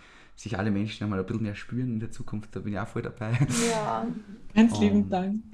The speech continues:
Speaker 1: <laughs> und Tina, du darfst den Abschluss machen. <laughs>
Speaker 2: Ja, vielen, vielen Dank. Ähm, ich fand's total inspirierend. Also ich werd mich auf jeden Fall nochmal bei dir melden. Ich will sowas auch mal ausprobieren. <laughs> Und, ähm,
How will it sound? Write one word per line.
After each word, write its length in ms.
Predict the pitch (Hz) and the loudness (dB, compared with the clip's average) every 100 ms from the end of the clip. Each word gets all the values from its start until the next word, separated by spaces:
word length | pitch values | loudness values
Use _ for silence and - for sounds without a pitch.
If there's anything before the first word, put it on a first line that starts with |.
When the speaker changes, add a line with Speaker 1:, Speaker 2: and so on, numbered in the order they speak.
| 139 117 - 226 | 6 6 4 2
Speaker 1:
<laughs> 480 | - - - - | 0 -18 -20 -10
und 220 | 110 104 104 | -6 -6 0
Tina, 260 | 120 127 | 0 2
du 140 | 120 110 | -2 -4
darfst 560 | 107 - - - - | -4 -8 -16 -20 -8
den 120 | 95 | -6
Abschluss 500 | - 98 - 104 - | -4 -6 -6 -8 -6
machen. 340 | 101 101 117 110 | -8 -6 -6 -6
<laughs> 1120 | 143 - 143 - 156 - 147 - - - - 240 | -4 2 2 4 2 4 2 0 -14 -14 -10 2
Speaker 2:
Ja, 300 | 254 247 226 | 6 6 4
vielen, 260 | - 277 | -2 -4
vielen 240 | 269 262 240 | -2 -2 -2
Dank. 340 | 214 240 294 - - | -2 -2 -2 -4 -4
Ähm, 560 | 226 226 226 220 226 220 - - - | 0 2 2 2 0 -4 -16 -20 -12
ich 160 | - - | -12 -6
fand's 200 | 226 214 | -6 -4
total 280 | 202 - 185 | -6 -6 -4
inspirierend. 920 | 202 196 220 196 208 208 226 233 - | -4 -4 -4 -4 -4 -2 -2 -4 -4
Also 480 | 214 208 202 214 226 - - | -2 -2 -2 -2 -2 -6 -14
ich 180 | - - | -14 -4
werd 140 | 233 240 | -2 2
mich 160 | 240 | 2
auf 60 | 226 | 2
jeden 180 | 226 233 | 0 -2
Fall 140 | 233 | 0
nochmal 300 | 233 233 226 | 0 2 2
bei 80 | 226 | 2
dir 140 | 233 226 | 2 2
melden. 320 | 196 240 269 | 4 2 2
Ich 160 | 233 | 2
will 100 | 254 | 2
sowas 240 | 233 233 233 | 2 2 4
auch 160 | 254 269 | 4 4
mal 160 | 285 - | 4 8
ausprobieren. 760 | 160 151 156 143 233 220 233 254 | 8 10 8 10 12 12 12 12
<laughs> 60 | 269 247 196 - - 285 - 285 - 320 - - 480 453 415 403 403 359 359 - - - | 12 12 10 6 4 2 2 -4 -6 -8 -8 0 2 4 2 0 -2 -4 -8 -10 -12 2
Und, 440 | 254 247 240 233 | 4 6 6 6
ähm, 580 | 233 226 226 226 226 220 | 6 6 6 4 4 2